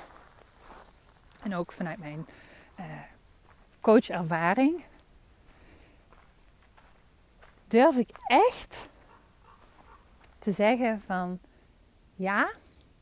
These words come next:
ik ben er honderd procent van overtuigd dat elk mens, maar dan ook elk mens, kan voelen. En met de juiste aanpak,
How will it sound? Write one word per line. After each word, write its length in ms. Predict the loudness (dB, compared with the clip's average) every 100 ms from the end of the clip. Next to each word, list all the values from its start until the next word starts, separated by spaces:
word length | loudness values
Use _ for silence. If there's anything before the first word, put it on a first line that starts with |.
| _
ik 120 | -8
ben 160 | -6 -4
er 60 |
honderd 380 | -4 2 4 4
procent 500 | 2 -2 0 0 0
van 180 | -2 -6
overtuigd 720 | -4 -6 -6 -2 0 0 -4 -18 -20 -20 -20 -20 -20 _
dat 180 | -6 -6 -2
elk 320 | 2 2 2
mens, 320 | 2 2 0 -2
maar 120 | -4
dan 120 | -2
ook 140 | -6 -6
elk 300 | -4 -4 -2
mens, 640 | -4 -4 -4 -6 -6 -8 -12 -20 _ -20 _
kan 260 | -2 2 2
voelen. 300 | 2 0 -8 -20 _ _ _ _ _ _ _ _ _ _ _ _ _ _ _ _ _ -20 -20 _
En 120 | -2
met 160 | -2 -2
de 140 | -4
juiste 460 | 0 0 0 -2 -6
aanpak, 680 | -2 0 0 0 -2 -6